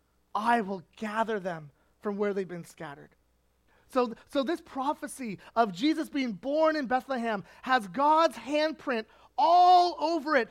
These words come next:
that this is a rescue plan from God for us. And so we're to come to Jesus and worship him,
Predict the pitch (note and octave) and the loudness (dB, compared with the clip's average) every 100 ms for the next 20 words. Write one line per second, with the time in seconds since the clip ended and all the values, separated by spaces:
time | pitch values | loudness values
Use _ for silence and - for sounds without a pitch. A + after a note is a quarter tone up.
0 | - B3+ A#3+ G3 D#4+ - - B3+ A3 - | -4 -2 0 -2 -4 -4 -6 -4 -4 -8
1 | - A3 G3 A3+ A#3+ - A#3+ - A3+ A3 | -6 -4 -4 -8 -10 -10 -10 -8 -8 -8
2 | G#3+ G#3+ _ _ _ - A3+ A#3 F#3+ F#3+ | -8 -12 _ _ _ -6 -4 -4 -6 -6
3 | E3+ E3+ - _ _ _ G3+ F3+ F3 E3+ | -6 -10 -14 _ _ _ -10 -8 -8 -12
4 | _ _ _ D#3 C3 - - _ _ _ | _ _ _ -16 -16 -20 -20 _ _ _
5 | _ _ _ _ _ _ _ _ _ _ | _ _ _ _ _ _ _ _ _ _
6 | _ - F#3 A3+ G#3+ A#3+ A3 - A#3 A#3+ | _ -16 -8 -8 -6 -6 -8 -10 -8 -6
7 | B3 C4 _ _ _ - C4 B3+ F#3 G3+ | -8 -14 _ _ _ -12 -10 -8 -8 -10
8 | E3+ C3+ _ _ _ _ _ _ - F#3 | -12 -16 _ _ _ _ _ _ -10 -8
9 | F#3 F3 A3 A3 - F3 C#3 C#3+ | -6 -4 -4 -6 -12 -14 -16 -20